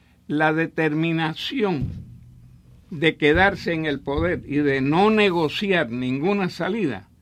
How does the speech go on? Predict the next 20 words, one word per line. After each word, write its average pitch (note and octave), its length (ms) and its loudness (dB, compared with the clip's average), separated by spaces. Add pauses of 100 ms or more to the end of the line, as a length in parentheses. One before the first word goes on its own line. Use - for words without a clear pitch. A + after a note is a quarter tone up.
(800)
es G3 360 2
tan F3 260 4
fuerte - 600 4
como E3+ 360 4
el D#3 160 2
concreto D3 960 4 (600)
que C#3 160 -2
se D#3+ 200 -6
cura F3+ 460 4 (920)
en D#3 220 2
ocho E3 320 0
días. B2 280 -2 (1120)
No F3 540 4
puede G3+ 360 8
haber E3+ 320 6
negociación C#3+ 880 -2
con B2+ 220 -6
Maduro D3+ 500 -2
y C#3+ 120 -4
Maduro E3 580 0